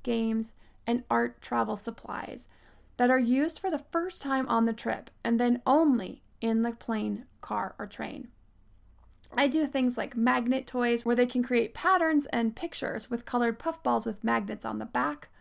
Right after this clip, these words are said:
or magnet dress-up dolls and scenes, travel art supplies, fun little toys by age like travel puzzles and such. I actually have some great pins on one of our Pinterest boards called Travel with Kids.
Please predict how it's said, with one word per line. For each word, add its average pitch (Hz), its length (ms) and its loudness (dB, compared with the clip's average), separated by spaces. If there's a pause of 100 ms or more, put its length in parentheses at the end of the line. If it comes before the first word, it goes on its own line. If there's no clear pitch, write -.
(300)
or 247 180 4
magnet 226 420 0
dress-up 269 440 -2
dolls 240 340 -2
and 226 160 -4
scenes, 240 580 0 (380)
travel 294 420 4
art 269 220 0
supplies, 247 680 -2 (280)
fun 302 300 4
little 311 220 2
toys 247 440 0
by - 260 -8
age 240 300 2
like 233 160 -10
travel 220 340 -4
puzzles - 560 -10
and - 220 -10
such. - 540 -14 (640)
I 269 140 4
actually 320 360 2
have 392 120 2
some 302 180 2
great 269 320 2
pins 254 440 0
on 240 160 0
one 233 140 0
of 240 100 0
our 233 120 -2
Pinterest 240 520 0
boards - 300 -6
called 202 260 -8
Travel 214 380 -4
with 214 200 -8
Kids. - 420 -12